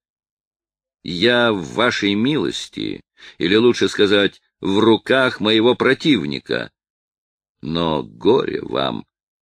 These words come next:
если вы позорите ту государственную форму, которой служите. Вы получите плату за вашу подлость. «Отведите, сторож, заключенного в его каземат», — приказал один из трех господ.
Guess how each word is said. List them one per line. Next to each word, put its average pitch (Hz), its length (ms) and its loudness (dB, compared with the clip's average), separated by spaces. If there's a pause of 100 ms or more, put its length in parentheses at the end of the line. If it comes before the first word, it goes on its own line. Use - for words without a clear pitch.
(100)
если - 320 -8
вы 69 160 -6
позорите 82 840 -2 (120)
ту 69 140 -6
государственную 67 920 -6
форму, 69 480 -6
которой 73 400 -6
служите. 73 600 -10 (520)
Вы 104 240 2
получите 120 640 0
плату 92 420 -2
за 82 160 -2
вашу 85 280 -2
подлость. 87 640 -4 (1700)
«Отведите, 123 720 0
сторож, 110 480 0
заключенного 107 960 0
в 98 60 -2
его 104 300 0
каземат», — 101 760 -4 (500)
приказал 67 560 -6
один 76 340 -6
из - 160 -12
трех 69 240 -6
господ. - 440 -12